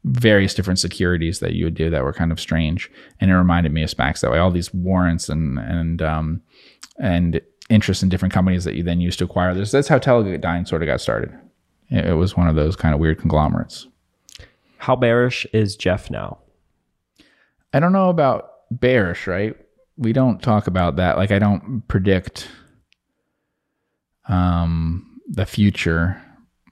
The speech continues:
Speaker 1: of the market or try to call when something's too high or, or whatever. But, um, it's difficult to find things that are cheap.
Speaker 2: Mm-hmm.
Speaker 1: Um,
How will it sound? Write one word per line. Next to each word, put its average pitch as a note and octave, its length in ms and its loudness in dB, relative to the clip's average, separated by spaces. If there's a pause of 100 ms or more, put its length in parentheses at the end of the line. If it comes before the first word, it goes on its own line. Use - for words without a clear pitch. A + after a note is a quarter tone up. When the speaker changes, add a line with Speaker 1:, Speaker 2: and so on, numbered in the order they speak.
(260)
Speaker 1:
of F2+ 140 2
the F2 60 2
market F2 380 2
or E2 80 -2
try D2+ 180 0
to E2 100 -2
call E2 400 2
when F2 220 0
something's D#2 300 -2
too F2+ 160 0
high D#2 340 2
or, D#2 260 0
or E2+ 200 -2
whatever. D#2+ 500 -2
But, F2 500 -2 (600)
um, E2 560 0 (800)
it's A2+ 300 2
difficult G2+ 800 -2
to F#2 120 -6
find F2+ 560 0 (480)
things B2+ 580 0
that A#2 140 -2
are G#2+ 60 0
cheap. - 300 -2
Speaker 2:
Mm-hmm. G#2+ 320 0 (800)
Speaker 1:
Um, F#2+ 920 2